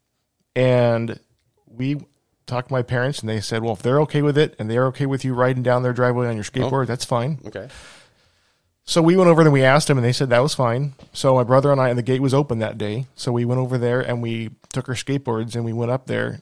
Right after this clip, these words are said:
Speaker 1: And, um, my brother sat down on his and just rode down.
Speaker 2: Okay,
Speaker 1: And he
Speaker 2: yeah,
Speaker 1: got all the
Speaker 2: smart.
Speaker 1: way, yeah, and at the bottom of their driveway is the end of the cul-de-sac. So they lived at the end of a cul-de-sac.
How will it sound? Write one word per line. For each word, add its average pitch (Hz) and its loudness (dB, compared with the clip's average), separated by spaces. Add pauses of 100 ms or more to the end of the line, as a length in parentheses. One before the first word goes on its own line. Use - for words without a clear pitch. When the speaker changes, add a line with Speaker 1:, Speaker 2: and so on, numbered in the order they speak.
(140)
Speaker 1:
And, 117 -4
um, 110 -4
my 113 -4
brother 131 2
sat 127 0
down 131 0
on 107 -2
his - -8 (420)
and 117 -6
just 113 -6
rode 110 -2
down. 101 -4
Speaker 2:
Okay, 110 -4
Speaker 1:
And - -4
he - -2
Speaker 2:
yeah, 120 -4
Speaker 1:
got 117 0
all 127 6
the 143 6
Speaker 2:
smart. 143 0
Speaker 1:
way, - -20
yeah, 120 0
and 123 -2
at 127 2
the 135 2
bottom 143 6
of 165 4
their 156 2
driveway 120 0
is 113 -4
the - -8
end 117 -4
of 110 -6
the 107 -8
cul-de-sac. 110 -6
So - -10
they 120 -4
lived 131 0
at 120 -2
the 104 -6
end 120 -2
of 113 -8
a 107 -8
cul-de-sac. 113 -8